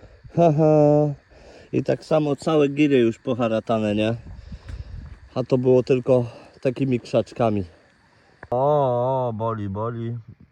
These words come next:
Wyjmujemy. No widzicie? Czekajcie. Sorry za nie taki profesjonalizm. Widać w ogóle to, takie igły. Wszędzie się powbijały.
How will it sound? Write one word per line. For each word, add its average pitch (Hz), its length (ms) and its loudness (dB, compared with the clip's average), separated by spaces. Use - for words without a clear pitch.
Wyjmujemy. 92 760 -12
No 113 140 -8
widzicie? 135 480 -8
Czekajcie. 104 460 -12
Sorry 113 540 -4
za 104 220 -12
nie 107 180 -10
taki 104 300 -12
profesjonalizm. 107 1080 -8
Widać 120 460 -10
w 127 80 -10
ogóle 127 300 -8
to, 120 240 -8
takie 113 280 -14
igły. 104 520 -8
Wszędzie 104 440 -12
się 104 160 -14
powbijały. 104 760 -10